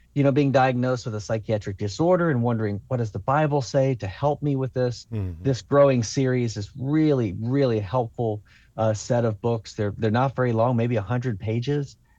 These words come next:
Speaker 1: And so they're great to give to a friend, take for yourself. And so I would encourage, uh, all of listeners to, to visit the website you mentioned, new growth press dot com, and learn more about those. See what kind of help there may be as we're all trying to grow together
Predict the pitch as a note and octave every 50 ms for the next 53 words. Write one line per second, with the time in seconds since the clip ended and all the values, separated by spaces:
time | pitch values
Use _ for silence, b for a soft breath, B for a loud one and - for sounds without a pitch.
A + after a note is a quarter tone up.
0 | _ _ - - A2+ A2+ A2 A2+ - C3 A#2 A#2+ A2 G2+ G2 C3 C3+ C#3+ A#2+ -
1 | A#2 G2+ G#2 C#3 D3 C#3 - - D3+ C#3 C3+ - - C3+ C3+ C3+ C3+ C3 C3 B2
2 | - - C#3 C3 - - C#3 C3 C3+ A#2 - - A#2+ A#2 A#2+ A#2+ A#2 A2 - _
3 | _ _ _ _ _ _ _ _ - A2 G#2+ G#2+ A2 G#2+ G2+ - A#2+ A2+ A#2 B2+
4 | B2+ A2+ G#2 - A#2+ A2 G#2 G2 - - - - - G#2 G2 F#2+ F2+ - - -
5 | A2 A2+ A#2 A2+ G#2 G2+ - _ _ _ - A2 A2+ A2 - A2+ A2 G#2 G2 -
6 | - G2 F#2+ F#2 F#2 b b b b b b - - A#2+ A2 G#2 G#2 G2 F#2+ F#2
7 | - G#2+ B2 C#3 C#3 C3+ B2+ B2+ B2 C3 C3+ A#2 - C3+ A#2 A2 A#2 A#2+ B2+ B2+
8 | - B2 A2 G#2+ A#2+ C3 A#2+ B2 A#2+ A2 - - C3 A#2 A#2 - - A#2+ A2+ A2
9 | F#2 - - A2+ A2 G#2+ A2+ B2 C#3 C#3+ - b b b b b - B2 B2+ B2+
10 | C3+ D3 D3 D3 D3 D#3+ F3 D#3+ C#3+ A2+ G#2 - G#2 F#2+ F2+ F#2 - - C3 B2+
11 | C3 - - D3+ C#3+ C3+ - - C#3+ C#3 C3+ - - C3+ B2+ C3 B2+ B2+ A#2+ B2+
12 | C3 B2 A2 G#2+ G#2+ A2 G#2+ - A2+ A#2+ B2+ C3+ C#3 C3+ - - C3+ B2 A#2 A2+
13 | G#2 A2 - G#2+ A2 A#2 C3 C3+ - - C#3+ B2 A2+ G#2 G2 F#2+ G2 G#2 A2